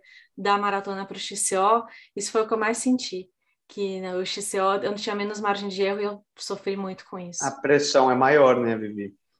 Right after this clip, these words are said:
Speaker 1: Muito.
Speaker 2: Porque é aquele, você prepara, prepara, prepara, tem todo um staff, investe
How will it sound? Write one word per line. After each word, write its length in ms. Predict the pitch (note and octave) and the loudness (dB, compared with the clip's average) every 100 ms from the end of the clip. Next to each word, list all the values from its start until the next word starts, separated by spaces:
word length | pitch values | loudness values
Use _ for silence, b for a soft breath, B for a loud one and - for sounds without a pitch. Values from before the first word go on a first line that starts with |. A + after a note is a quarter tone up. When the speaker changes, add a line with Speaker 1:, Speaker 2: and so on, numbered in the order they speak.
| _ | _
Speaker 1:
Muito. 300 | G3 F#3+ F#3 | -6 -6 0
Speaker 2:
Porque 320 | B2+ A#2+ - | 0 2 6
é 60 | C3+ | 6
aquele, 400 | C3+ D3 C#3+ C#3+ | 8 6 6 4
você 260 | C#3+ D3 | 4 2
prepara, 580 | D3 D#3 D#3 - D#3+ E3 | 2 2 0 0 0 0
prepara, 460 | E3 D#3 - E3 E3 | -2 -6 2 4 4
prepara, 720 | E3 D#3 - E3 E3 D#3+ D#3+ | 0 -4 2 4 6 6 2
tem 280 | - D3+ D3+ | -2 -12 -2
todo 240 | E3+ E3+ | 0 2
um 120 | F3 | 0
staff, 640 | E3 - - D#3 E3 - E3+ | 0 -4 2 6 6 2 -6
investe 1080 | E3 C#3 - D3+ E3+ F3+ - - E3+ E3 | -8 -10 -6 6 8 8 4 -4 -4 -4